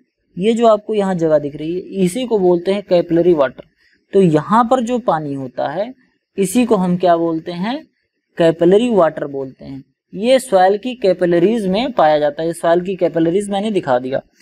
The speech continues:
Held between filled capacity and hygroscopic coefficient in microscope, जो सॉइल होता है,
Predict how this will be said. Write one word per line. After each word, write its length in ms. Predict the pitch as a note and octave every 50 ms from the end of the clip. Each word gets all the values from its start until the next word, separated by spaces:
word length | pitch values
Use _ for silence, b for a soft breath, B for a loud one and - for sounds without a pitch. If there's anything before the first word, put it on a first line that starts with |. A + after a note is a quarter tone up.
| _ _ _ _ _ _ _ _ _ _ _
Held 380 | - - E3 G#3 A#3 C4+ C4 A#3+ G#3+
between 440 | G3 F3+ - E3+ E3 F3+ G#3 A#3 C4+ _ _ _ _ _ _ _ _ _ _ _
filled 380 | - - A3+ A#3+ B3+ A#3+ A#3+ A#3
capacity 640 | A#3+ G#3 F#3+ F#3 - F3+ F3+ - F#3+ F3+ A#3+ B3 B3 F#3+
and 260 | G3 G3+ G#3+ A3 G3+ E3
hygroscopic 1080 | - - D#3 D#3+ E3 E3+ F3+ G#3 A3+ A3+ G#3 - - - - E3+ E3+ E3 E3+ A#3 A3 _ -
coefficient 640 | F3+ E3 E3 - - F3 E3+ - E3 D#3 D3+ C#3 B2+ _ _ _ _ _ _ _ _ _ -
in 200 | G3+ A3 A3+ G#3
microscope, 800 | F#3 E3+ D#3+ D#3 D#3 D#3+ D#3+ D#3 D3 - - _ - C#3+ C#3 C#3+ C#3 _ _ _ _ _ _ _ _ _ -
जो 400 | D#3 D3 D3 E3+ A3 B3 C4 C4+
सॉइल 520 | - - - - E3 D3+ D3 F3 A3 A#3+ G#3+
होता 360 | E3 D3+ C3+ C3 - C3 B2
है, 240 | A#2+ C3 E3 G#3+